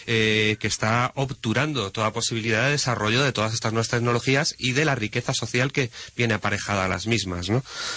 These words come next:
Entonces, la única manera de romper ese tapón que se le pretende poner es precisamente, eh, incidir en esos procesos de cooperación, incidir en esos procesos de cooperación frente al mando que se le quiere imponer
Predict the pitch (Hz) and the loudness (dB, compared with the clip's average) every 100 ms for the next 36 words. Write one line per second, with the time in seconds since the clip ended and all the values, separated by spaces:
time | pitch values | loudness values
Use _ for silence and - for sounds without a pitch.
0 | - - 117 - 113 113 143 156 147 143 | -8 -4 0 2 2 2 2 0 0 2
1 | 165 143 110 101 104 131 139 131 - 131 | 2 2 0 -2 -2 0 0 0 2 2
2 | 131 127 - 110 147 170 160 - 110 104 | 4 2 0 -2 0 -2 -2 -2 -2 -2
3 | - 98 113 113 123 135 143 139 127 123 | -2 0 0 2 2 4 2 0 0 0
4 | 123 127 131 143 139 156 - - - - | 0 2 4 2 2 0 0 -8 -10 -10
5 | - 113 - 135 104 127 147 156 151 143 | -2 -2 2 0 4 4 4 2 0 -2
6 | 135 143 135 131 120 104 - 92 - 185 | -2 -2 -2 -2 -2 -2 -4 -4 -2 -2
7 | 233 - 95 110 131 143 143 - 131 131 | -2 -8 -2 0 2 2 -2 -2 -2 0
8 | 131 135 120 131 - 160 170 - - - | 0 0 0 0 0 0 0 -4 -14 -16
9 | - 120 117 113 113 113 113 123 151 151 | -4 0 0 2 0 0 -2 0 0 0
10 | 113 110 113 113 127 135 131 131 139 147 | -2 -4 -6 -2 0 0 0 0 2 2